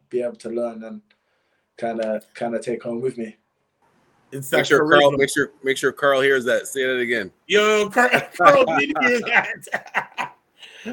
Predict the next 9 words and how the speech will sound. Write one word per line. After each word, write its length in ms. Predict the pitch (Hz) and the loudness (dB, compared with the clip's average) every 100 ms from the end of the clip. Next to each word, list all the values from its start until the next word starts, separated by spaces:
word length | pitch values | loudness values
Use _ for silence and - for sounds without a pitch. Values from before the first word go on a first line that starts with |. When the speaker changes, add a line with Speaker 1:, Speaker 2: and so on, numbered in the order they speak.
| - | -6
Speaker 2:
Um, 280 | 175 165 - - - - - | -2 -2 -6 -18 -20 -20 2
we 100 | 190 | 4
have 100 | 214 | 6
another 300 | 220 226 214 | 4 4 4
question. 460 | 220 202 - 160 | 4 2 0 -4
They 140 | 151 170 | -2 -2
wanna 240 | 180 185 | 0 0
know, 320 | 185 185 180 | 0 0 0
uh, 380 | 175 175 165 160 | 0 0 0 -2